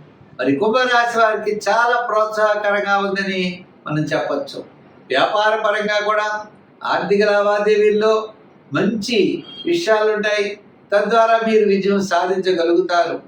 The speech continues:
నూతనమైనటువంటి ప్రయత్నాల్ని మీరు ప్రారంభిస్తారు. వ్యాపారం ఏ విధంగా డెవలప్ చేసుకోవాలి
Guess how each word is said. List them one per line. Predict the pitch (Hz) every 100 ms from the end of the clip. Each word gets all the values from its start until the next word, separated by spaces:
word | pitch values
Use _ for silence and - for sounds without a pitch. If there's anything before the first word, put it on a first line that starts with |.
| - - - _ _ _ _ _ _ _ _ _ _
నూతనమైనటువంటి | 131 - 202 196 202 202 208 202
ప్రయత్నాల్ని | - 202 208 214 220 226 226 208 - - - -
మీరు | 147 170 151
ప్రారంభిస్తారు. | - 160 202 220 220 208 - 220 - - - - - - - - -
వ్యాపారం | 139 208 190 208 208 220 214
ఏ | 165
విధంగా | 202 220 214
డెవలప్ | 214 208 208 220 214 214
చేసుకోవాలి | 196 - 214 180 - -